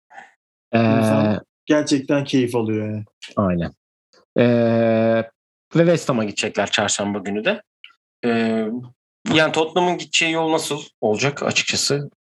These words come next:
Speaker 2: pek bilmiyorum. Yani yorum yapabilecek <laughs> bir durum da yok yani. Ee, Harry Kane ve Son'la beraber daha ne kadar ilerleyebilirler? Çünkü başka birisi yok. Üçüncü adamı konuşamıyorsun. Yani dediğimiz gibi Richarlison geldi. O da sonradan oyuna dahil oldu.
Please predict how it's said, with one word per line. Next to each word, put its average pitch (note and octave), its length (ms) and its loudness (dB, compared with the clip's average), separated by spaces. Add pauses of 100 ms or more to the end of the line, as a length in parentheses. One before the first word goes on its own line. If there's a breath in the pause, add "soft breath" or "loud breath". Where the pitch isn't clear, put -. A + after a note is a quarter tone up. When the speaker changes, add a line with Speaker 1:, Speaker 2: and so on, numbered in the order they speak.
(280)
Speaker 2:
pek - 400 -2
bilmiyorum. F#2+ 500 2
Yani F2+ 160 0
yorum G2+ 420 0
yapabilecek G#2 640 -2
<laughs> C#3+ 100 0
bir C3+ 60 -2
durum B2+ 240 2
da A2 80 4
yok F2+ 240 -4
yani. F2+ 260 -2 (760 loud breath)
Ee, A2+ 340 2
Harry A#2+ 140 2
Kane A#2 300 2
ve A#2 140 2
Son'la A2 500 2
beraber G2+ 460 0
daha A2+ 140 2
ne A#2 120 0
kadar G2+ 220 -2
ilerleyebilirler? F#2 800 0
Çünkü G#2+ 260 -2
başka A2+ 320 2
birisi B2 260 0
yok. B2 120 -2
Üçüncü A#2+ 400 -2
adamı A#2+ 320 2
konuşamıyorsun. A#2 680 -2
Yani F2+ 160 -8
dediğimiz G#2 300 0
gibi G2 160 0
Richarlison A2 640 0
geldi. A#2+ 420 0 (360)
O A2 100 2
da A#2+ 80 2
sonradan F#2+ 400 0
oyuna F2+ 240 2
dahil F2+ 240 2
oldu. F#2 400 2